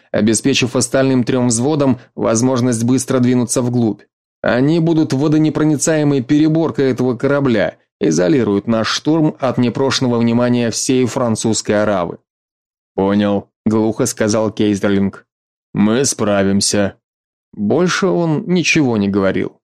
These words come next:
а в этом и не было нужды. Дирк и так знал, что они справятся.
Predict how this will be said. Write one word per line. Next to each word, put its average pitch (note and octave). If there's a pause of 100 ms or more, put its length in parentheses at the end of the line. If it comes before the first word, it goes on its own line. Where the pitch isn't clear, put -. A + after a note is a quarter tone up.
(140)
а -
в G#2+
этом G#2+
и G#2+
не G#2+
было G2+
нужды. G#2 (520)
Дирк C3
и D3
так C#3
знал, A#2
что G#2+
они G2+
справятся. -